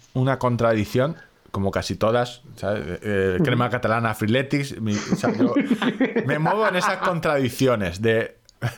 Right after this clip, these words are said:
Speaker 1: pan, o sea, sudar en el rodillo cincuenta minutos, a muerte, serie, dos cremas.
Speaker 2: Profiteroles.
Speaker 1: D-, dos cremas catalanas.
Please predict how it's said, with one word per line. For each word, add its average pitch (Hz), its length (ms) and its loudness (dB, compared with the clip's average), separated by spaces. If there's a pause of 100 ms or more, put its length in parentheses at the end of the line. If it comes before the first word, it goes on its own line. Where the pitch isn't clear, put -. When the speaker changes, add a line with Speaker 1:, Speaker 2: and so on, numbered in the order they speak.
(280)
Speaker 1:
pan, 123 300 -2 (140)
o 120 80 -6
sea, 117 280 2
sudar 139 380 0
en 147 120 0
el 139 120 2
rodillo 143 400 4
cincuenta 139 560 0
minutos, 196 600 0 (540)
a 131 160 0
muerte, 180 800 2
serie, 170 680 2
dos 120 240 0
cremas. 131 180 2
Speaker 2:
Profiteroles. 151 640 0
Speaker 1:
D-, 123 180 0
dos 127 200 0
cremas 240 320 0
catalanas. - 480 -2